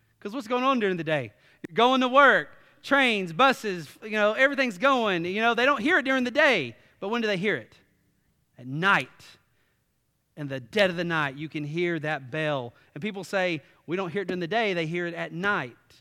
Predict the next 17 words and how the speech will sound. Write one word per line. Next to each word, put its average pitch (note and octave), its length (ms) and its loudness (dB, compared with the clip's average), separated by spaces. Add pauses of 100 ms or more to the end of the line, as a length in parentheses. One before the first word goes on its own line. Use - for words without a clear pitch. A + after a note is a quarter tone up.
(100)
And D#3 140 -10
why E3+ 200 -4
is B2+ 140 -10
that? A#2 260 -14 (960)
Because E3 400 -10
there's D#3 200 -6
a C#3 60 -12
quietness. B2+ 1000 -12 (1300)
I'll D3+ 100 -4
just D3 100 -12
be D#3+ 80 -6
honest D#3+ 260 -6
with D3 120 -8
you, C#3+ 100 -6
just D3+ 120 -14
giving D3+ 220 -8
you D3 200 -6